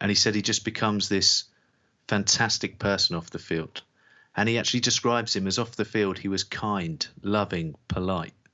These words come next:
You know, and I'm thinking, not, not the words that I'd associate with Ray Nitschke, but I didn't,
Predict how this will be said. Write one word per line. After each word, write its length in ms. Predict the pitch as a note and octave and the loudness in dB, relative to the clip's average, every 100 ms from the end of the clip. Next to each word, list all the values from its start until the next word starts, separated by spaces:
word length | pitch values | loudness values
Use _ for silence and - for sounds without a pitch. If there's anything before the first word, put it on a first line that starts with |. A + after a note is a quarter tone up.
| _ _ _ _ _ _ _ _ _ _ - | _ _ _ _ _ _ _ _ _ _ -4
You 60 | |
know, 180 | F#2 G#2+ G#2+ | -2 -2 0
and 100 | A2 | -2
I'm 100 | A#2 | -2
thinking, 400 | A2 A2 F#2+ E2 - _ _ _ _ _ - | -4 -2 -4 -6 -14 _ _ _ _ _ -8
not, 280 | G2 A2+ - - _ | -4 -4 -8 -20 _
not 220 | G#2+ C3 | -2 -2
the 80 | - | 0
words 380 | A2 A#2 F#2+ - | 0 2 2 0
that 260 | G2 F#2+ - _ | 0 0 -4 _
I'd 180 | G#2+ G#2 | -2 0
associate 580 | F#2+ - G#2+ F#2+ - E2+ | 2 2 0 0 0 0
with 80 | F#2 | 0
Ray 140 | G#2 | 0
Nitschke, 380 | A2 G2+ - F#2 | 0 -2 -4 -2
but 200 | F#2 - - - _ _ - | -4 -4 -14 -20 _ _ -2
I 80 | |
didn't, 240 | A2 A2+ | 0 -2